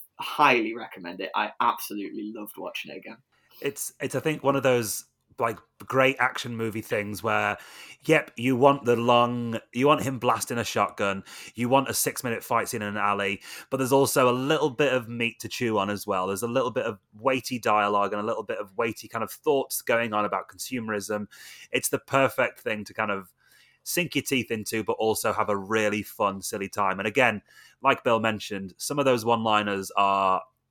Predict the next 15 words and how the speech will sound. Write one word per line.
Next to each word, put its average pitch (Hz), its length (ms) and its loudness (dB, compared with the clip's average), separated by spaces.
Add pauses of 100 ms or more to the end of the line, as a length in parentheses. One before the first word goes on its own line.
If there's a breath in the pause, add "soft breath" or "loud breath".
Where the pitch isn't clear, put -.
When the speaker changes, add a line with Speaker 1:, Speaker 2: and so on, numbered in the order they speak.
(200)
Speaker 2:
forever, 127 540 2
like, 110 220 2
they 135 140 2
live 135 320 2
rent-free 110 560 2
in 95 80 -4
my 98 120 0
head, 92 280 -4
some 95 160 -8
of 92 40 -10
those 92 220 -8
lines. 92 400 -8
They're 95 160 -8
so 107 480 -4
good. 90 380 -8